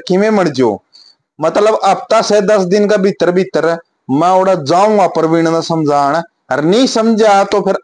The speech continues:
ਅੱਗੇ ਦਾ ਪ੍ਰੋਸੀਜਰ ਮੈਂ ਆਪਣੇ ਆਪ ਕਰ ਲੂੰਗਾ। ਪ੍ਰਵੀਨ ਸੁਣ ਲਈ ਬਾਤ ਧਿਆਨ ਤੈ। ਇਹ ਤਾਂ ਪਿਆਰੇ ਮੈਂ ਤੈਨੂੰ ਨੂੰ ਸੋਚੂੰਦਾ ਭਾਈ, ਚੱਲ ਕਿਵੇਂ ਨਹੀਂ, ਕਿਵੇਂ ਨਹੀਂ, ਕਿਵੇਂ ਨਹੀਂ। लेकिन दोबारा फिर वह हरकत कर देनी। मैं कौन था इस बात,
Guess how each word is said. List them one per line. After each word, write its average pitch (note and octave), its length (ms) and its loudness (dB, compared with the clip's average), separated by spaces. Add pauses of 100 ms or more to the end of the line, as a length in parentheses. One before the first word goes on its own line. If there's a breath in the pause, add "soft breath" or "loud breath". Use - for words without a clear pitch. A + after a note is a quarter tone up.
(120)
ਅੱਗੇ G3+ 200 0
ਦਾ A3 120 2
ਪ੍ਰੋਸੀਜਰ E3 580 -2
ਮੈਂ E3 140 0
ਆਪਣੇ E3+ 240 -2
ਆਪ F3 160 2 (100)
ਕਰ B2 120 -2
ਲੂੰਗਾ। A2+ 260 -2
ਪ੍ਰਵੀਨ D3+ 320 -2
ਸੁਣ E3+ 340 -4
ਲਈ F3 280 2
ਬਾਤ C3+ 280 0
ਧਿਆਨ A#2 260 -2
ਤੈ। A#2+ 180 -2 (760)
ਇਹ G3+ 140 -4
ਤਾਂ A3+ 140 0
ਪਿਆਰੇ G#3+ 280 2
ਮੈਂ G#3 140 0
ਤੈਨੂੰ G#3 220 -2
ਨੂੰ G#3 180 2
ਸੋਚੂੰਦਾ E3+ 400 -2
ਭਾਈ, F#3+ 160 2
ਚੱਲ F3+ 200 -2
ਕਿਵੇਂ F#3 340 0
ਨਹੀਂ, F#3+ 160 0
ਕਿਵੇਂ F3 280 0
ਨਹੀਂ, F3+ 160 0
ਕਿਵੇਂ C3+ 280 0
ਨਹੀਂ। A2+ 220 -4 (320 loud breath)
लेकिन F3 260 0
दोबारा G3+ 360 2
फिर G#3 140 -2
वह G#3+ 200 2
हरकत F#3+ 260 -2
कर G3+ 180 -2
देनी। A3 320 0
मैं F3+ 180 0
कौन A#3+ 300 0
था F#3+ 140 2
इस E3 140 0
बात, D#3 240 -2